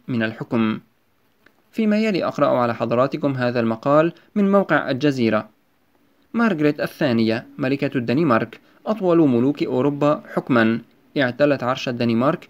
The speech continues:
في الخامس عشر من يناير كانون الثاني ألف وتسعمائة واثنين وسبعين،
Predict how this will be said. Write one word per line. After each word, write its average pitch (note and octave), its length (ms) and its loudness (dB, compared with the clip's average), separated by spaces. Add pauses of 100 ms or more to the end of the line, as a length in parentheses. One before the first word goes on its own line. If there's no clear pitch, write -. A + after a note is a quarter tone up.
(180)
في - 80 -6
الخامس F#3 440 0
عشر D3+ 300 -2
من A#2+ 160 0
يناير A#2+ 500 -2 (120)
كانون A#2+ 300 0
الثاني C#3+ 440 -2 (260)
ألف E3 220 -2
وتسعمائة C3+ 460 -2
واثنين B2+ 460 -4
وسبعين، A#2+ 600 -2